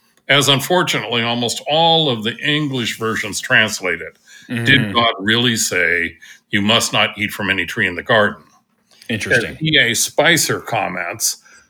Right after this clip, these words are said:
Speaker 1: the serpent is not asking a question.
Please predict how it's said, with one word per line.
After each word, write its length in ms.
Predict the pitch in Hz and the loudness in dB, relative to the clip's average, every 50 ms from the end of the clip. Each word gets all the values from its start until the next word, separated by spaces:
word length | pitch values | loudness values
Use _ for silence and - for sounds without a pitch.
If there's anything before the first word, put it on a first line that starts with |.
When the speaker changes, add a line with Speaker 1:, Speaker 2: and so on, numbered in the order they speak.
| _ _ - | _ _ -6
Speaker 1:
the 120 | - 123 | -2 0
serpent 680 | - - - - 190 185 180 143 - 127 104 101 101 - - - | 2 2 4 6 6 6 6 4 0 -2 -2 -2 -4 -8 -4 -2
is 200 | 120 110 90 90 | -2 0 0 0
not 640 | 107 107 117 131 151 135 117 107 113 - - - - - | 0 2 2 4 4 2 2 0 -2 -4 -8 -12 -4 0
asking 600 | - 120 113 107 101 - - - 110 98 101 101 | 2 4 4 4 2 -2 -4 -4 -6 -6 -6 -6
a 80 | 101 104 | -8 -8
question. 600 | - - 127 123 110 - - - - - 80 | -4 0 2 2 2 2 0 -6 -8 -10 -12